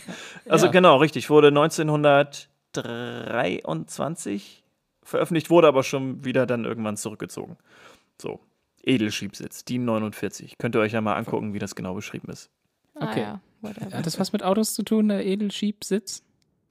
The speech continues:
Speaker 1: Ah, das glaub ich nicht, nee. Bezweifle
Speaker 2: Ich dachte, das ist
Speaker 1: also.
Speaker 2: einfach ein besonders toller Sitz, den man im Auto hat, <laughs> den man verschieben kann. Sehr edel halt,
Speaker 1: Das
Speaker 2: ne?
Speaker 1: könnte, das könnte tatsächlich sein, ja. Aber dann ist die Frage,
Speaker 2: Ich
Speaker 1: wie
Speaker 2: glaube
Speaker 1: edel
Speaker 2: nicht.
Speaker 1: definiert ist, ne?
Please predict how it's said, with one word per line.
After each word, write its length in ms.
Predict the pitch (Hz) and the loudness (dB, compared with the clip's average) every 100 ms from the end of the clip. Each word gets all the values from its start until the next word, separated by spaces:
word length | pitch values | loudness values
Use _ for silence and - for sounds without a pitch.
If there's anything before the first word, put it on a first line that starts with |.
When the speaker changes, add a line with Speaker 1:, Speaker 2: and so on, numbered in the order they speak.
| _ - | _ -12
Speaker 1:
Ah, 400 | 180 202 190 180 | -6 -4 -2 -2
das 240 | 165 - | -4 -8
glaub 220 | - 131 135 | 0 2 2
ich 120 | 123 | 0
nicht, 220 | 123 110 | -4 -4
nee. 240 | 110 107 110 _ _ _ _ _ _ _ | -4 -4 -8 _ _ _ _ _ _ _
Bezweifle 280 | - - 101 | -14 -8 -2
Speaker 2:
Ich 40 | |
dachte, 140 | 143 143 | -2 -2
das 100 | 139 | -2
ist 40 | |
Speaker 1:
also. 40 | 143 | 0
Speaker 2:
einfach 140 | 139 | 0
ein 100 | 135 | -2
besonders 360 | 127 127 135 139 | -2 0 0 0
toller 220 | 151 131 127 | 0 0 2
Sitz, 200 | 139 - | 2 2
den 100 | 127 | 2
man 120 | 120 | 0
im 200 | 117 117 | -2 -4
Auto 320 | 113 139 - | 0 0 0
hat, 240 | 131 123 - _ | -4 -4 -6 _
<laughs> 180 | 160 - | 0 0
den 100 | 147 | -2
man 120 | 131 | -2
verschieben 340 | 135 139 139 147 | -4 -4 -2 -2
kann. 200 | 123 139 - - | -2 -4 -10 -6
Sehr 200 | - 131 | 0 2
edel 240 | 127 135 127 | 2 2 0
halt, 80 | |
Speaker 1:
Das 100 | 120 | 0
Speaker 2:
ne? 40 | - | 0
Speaker 1:
könnte, 260 | 175 208 | 0 0
das 200 | 214 - | -2 -8
könnte 220 | - 127 131 | -6 -6 -6
tatsächlich 420 | 120 123 123 117 | -6 -6 -8 -8
sein, 300 | 127 107 - | -6 -6 -10
ja. 160 | - - | -12 -8
Aber 140 | 113 | -2
dann 80 | 120 | 0
ist 100 | 127 | 0
die 60 | 131 | -2
Frage, 300 | - 127 123 | 4 4 4
Speaker 2:
Ich 60 | |
Speaker 1:
wie 40 | 120 | 0
Speaker 2:
glaube 160 | 120 | 2
Speaker 1:
edel 120 | 147 123 | 4 2
Speaker 2:
nicht. 80 | 110 | -2
Speaker 1:
definiert 420 | - 101 95 - | -4 -6 -6 -8
ist, 160 | - | -14
ne? 140 | - | -14